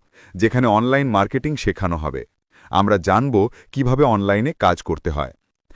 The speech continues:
আমার মনে হয় এটা খুবই রোমাঞ্চকর সময়, কারণ আমরা শিখতে পারব মিস্টার মুফারার মতো একজন মানুষের কাছ থেকে, যার মার্কেটিং মাইন্ড গত কুড়ি বছর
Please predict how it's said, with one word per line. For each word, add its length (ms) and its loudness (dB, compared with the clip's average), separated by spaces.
আমার 260 4
মনে 200 0
হয় 200 2
এটা 140 0
খুবই 320 -2
রোমাঞ্চকর 600 2
সময়, 400 -8
কারণ 240 4
আমরা 240 2
শিখতে 400 -4
পারব 280 0
মিস্টার 380 0
মুফারার 480 0
মতো 240 0
একজন 260 -2
মানুষের 400 -4
কাছ 260 -6
থেকে, 260 -12
যার 180 4
মার্কেটিং 540 0
মাইন্ড 320 -2
গত 200 0
কুড়ি 240 -4
বছর 340 0